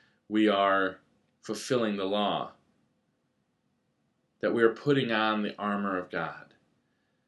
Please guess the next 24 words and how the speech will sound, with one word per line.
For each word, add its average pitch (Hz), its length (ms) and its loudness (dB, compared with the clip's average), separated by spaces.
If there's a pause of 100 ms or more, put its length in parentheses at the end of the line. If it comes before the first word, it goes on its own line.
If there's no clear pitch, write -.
(520)
And 107 400 0 (920)
one 131 260 2
way 135 160 6
of 110 100 -2
doing 135 220 0
that 147 160 2
is - 200 0
watching 101 380 -2
podcasts 104 720 0
like 98 320 -2
this, 117 580 0
going 107 340 4
to 101 140 -10
your 95 240 0
local 98 340 -2
church, - 600 2 (340)
um, 90 520 -2 (280)
getting 117 240 0
into 120 180 -6
the 101 100 -2
Word 110 400 4
every 113 320 2
day, 104 460 2 (200)
praying. 92 600 -4